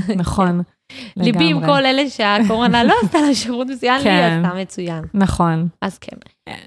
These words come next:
Speaker 1: אמ, אני חושבת שבאופן כללי, הקורונה עשתה טוב לאנשים שאין להם בעיה לעשות סוויץ'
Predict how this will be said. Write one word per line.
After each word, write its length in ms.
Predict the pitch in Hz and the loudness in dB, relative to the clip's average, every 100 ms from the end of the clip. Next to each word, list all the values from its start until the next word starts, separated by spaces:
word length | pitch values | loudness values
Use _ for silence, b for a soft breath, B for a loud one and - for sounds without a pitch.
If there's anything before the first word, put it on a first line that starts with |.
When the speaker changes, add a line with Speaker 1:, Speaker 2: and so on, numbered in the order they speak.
| - | -10
Speaker 1:
אמ, 720 | - 185 185 185 185 185 185 | -4 -2 0 0 2 2 2
אני 140 | 196 220 | 0 0
חושבת 280 | - 302 311 | 0 0 2
שבאופן 380 | 240 240 254 | 2 0 0
כללי, 380 | 226 233 262 262 | -2 2 2 2
הקורונה 440 | 202 - 208 220 202 | 0 0 0 0 -2
עשתה 320 | 180 - 202 208 | -2 0 0 2
טוב 300 | 214 214 226 | 2 2 2
לאנשים 640 | 196 180 180 - 226 240 | 0 -2 -4 -6 -4 -4
שאין 1000 | 247 - 185 170 - - _ _ _ 220 226 | -6 -6 -4 -4 -8 -20 _ _ _ 2 2
להם 160 | 220 | 2
בעיה 160 | 196 196 | 2 2
לעשות 260 | 196 202 - | 2 -2 -8
סוויץ' 500 | - 277 370 - | -2 2 2 0